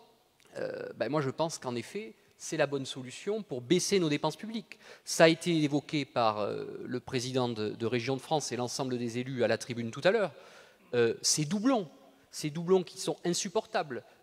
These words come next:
Euh, maintenant, ils, ils sautent aux yeux d'ailleurs. Donc je pense qu'il y a un véritable travail à mener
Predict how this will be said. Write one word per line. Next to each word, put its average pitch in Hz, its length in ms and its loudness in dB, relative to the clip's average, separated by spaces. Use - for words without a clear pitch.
Euh, 120 160 -4
maintenant, 139 360 -4
ils, 139 200 -4
ils 127 100 -12
sautent 151 240 -4
aux 190 60 -2
yeux 185 160 -4
d'ailleurs. 113 320 -2
Donc 120 140 -6
je 147 60 -6
pense 165 260 0
qu'il - 120 -10
y - 20 6
a 127 60 8
un 123 160 2
véritable 139 720 -2
travail 135 420 2
à 117 60 4
mener 120 400 -4